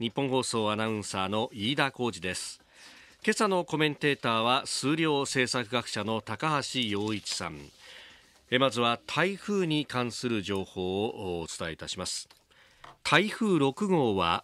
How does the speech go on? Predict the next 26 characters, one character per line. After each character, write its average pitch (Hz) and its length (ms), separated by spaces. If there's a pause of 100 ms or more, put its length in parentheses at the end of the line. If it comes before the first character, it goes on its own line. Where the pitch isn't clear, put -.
鹿 123 140
児 160 100
島 165 260
県 117 460
枕 190 460
崎 190 200
市 - 220
の 104 320
南 117 400
西 170 300
の 151 160
海 135 200
上 127 220
に 110 80
あ 104 60
っ - 40
て - 400
北 - 280
西 180 260
に 147 140
進 98 300
ん 85 40
で 80 80
い 76 80
ま 71 140
す。 - 200